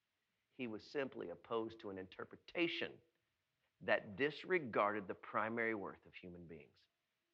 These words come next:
Jesus ain't opposed to the Sabbath. He's opposed to the way they, they saw the Sabbath, that ha-, what it had become. Let me show you how it works.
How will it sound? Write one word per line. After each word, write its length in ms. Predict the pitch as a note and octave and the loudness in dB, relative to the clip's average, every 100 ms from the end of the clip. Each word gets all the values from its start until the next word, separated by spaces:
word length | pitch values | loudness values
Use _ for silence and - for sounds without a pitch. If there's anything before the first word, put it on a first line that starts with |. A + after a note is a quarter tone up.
| - | 2
Jesus 220 | F#4+ - | 2 2
ain't 100 | A3+ | -4
opposed 260 | - G#2+ F#2+ | -2 -2 -4
to 80 | F2+ | -2
the 60 | |
Sabbath. 300 | G#2 B2 E4 - _ _ _ _ _ _ _ | 4 4 4 -6 _ _ _ _ _ _ _
He's 180 | F3+ D3+ | 2 6
opposed 320 | F#3 F#3 - | 6 6 6
to 60 | |
the 100 | D#3+ | 4
way 180 | D#3+ D#3+ | 8 10
they, 260 | D#3+ D#3+ D3 - _ - | 10 8 4 -12 _ 2
they 120 | D3 | 4
saw 300 | C#3+ - F#3 | 4 2 2
the 140 | A#3 - | 2 2
Sabbath, 320 | B2+ F#2 - - | 4 4 2 -4
that 100 | B2 | 0
ha-, 100 | F3+ - - | 0 0 4
what 160 | E3+ | 6
it 100 | G3 | 8
had 160 | F#3 E3+ | 8 6
become. 380 | E3+ A3 F#3 F#2+ - - | 4 6 6 4 -6 0
Let 100 | F#3 | 2
me 40 | |
show 140 | F#3+ | 8
you 100 | G#3 | 10
how 160 | F3+ F3+ | 12 12
it 60 | F3 | 12
works. 240 | C#3+ - | 8 8